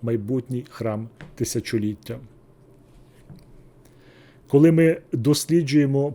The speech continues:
пророцтва про майбутній храм тисячоліття,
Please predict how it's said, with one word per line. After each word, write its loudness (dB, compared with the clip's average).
пророцтва 2
про -2
майбутній -2
храм -2
тисячоліття, -2